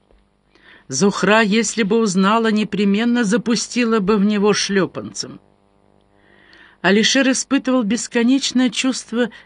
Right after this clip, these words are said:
вины перед несчастной своей возлюбленной,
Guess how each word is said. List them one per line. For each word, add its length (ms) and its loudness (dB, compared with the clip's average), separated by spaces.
вины 460 0
перед 300 -2
несчастной 600 -2
своей 400 -4
возлюбленной, 920 -2